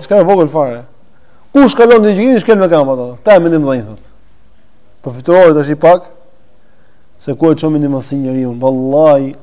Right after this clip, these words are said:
poshtrim më të madh nuk ka. Ditën e gjykimit, poshtrim më të madh se sa ky nuk ka. Ku shkalon, nuk i shikon me sy fare, por, por e shkel me këmbë.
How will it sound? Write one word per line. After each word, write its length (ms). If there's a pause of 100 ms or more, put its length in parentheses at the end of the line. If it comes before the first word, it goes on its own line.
(120)
poshtrim 600
më 140
të 60
madh 220
nuk 160
ka. 280 (1080)
Ditën 280
e 60
gjykimit, 680 (640)
poshtrim 460
më 140
të 80
madh 240
se 100
sa 160
ky 140
nuk 240
ka. 340 (840)
Ku 220
shkalon, 400
nuk 160
i 80
shikon 320
me 80
sy 200
fare, 320
por, 260
por 180
e 80
shkel 240
me 160
këmbë. 300